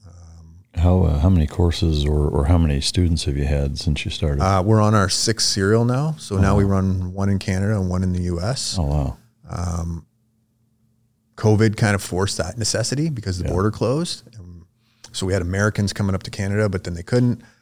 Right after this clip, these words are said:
Speaker 1: So, uh, we opened up a company down here in the U S. We run it in northern Idaho.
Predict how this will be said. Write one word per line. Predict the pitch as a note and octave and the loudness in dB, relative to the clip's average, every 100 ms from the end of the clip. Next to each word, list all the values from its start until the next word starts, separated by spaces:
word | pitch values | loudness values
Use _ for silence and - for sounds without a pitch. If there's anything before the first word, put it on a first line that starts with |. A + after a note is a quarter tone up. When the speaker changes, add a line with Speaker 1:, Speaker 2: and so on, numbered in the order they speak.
| _ | _
Speaker 1:
So, | _ - F2+ E2+ D#2+ - - | _ -6 -4 -4 -8 -12 -16
uh, | F2 | -10
we | F2+ | -10
opened | F2+ F2+ | -8 -8
up | F2 | -8
a | |
company | - F#2 F#2 F2+ | -6 -6 -4 -4
down | F2 F2 | -4 -4
here | F#2 | -4
in | F2 F2 | -4 -6
the | |
U | F2 E2+ | -10 -8
S. | G#2 - | -6 -4
We | F2+ | -6
run | F2+ F2+ | -4 -4
it | F2 | -6
in | E2+ | -8
northern | F2 F2 F2 | -8 -6 -4
Idaho. | E2 F2+ F#2+ F#2 F2+ | -4 -2 0 0 -2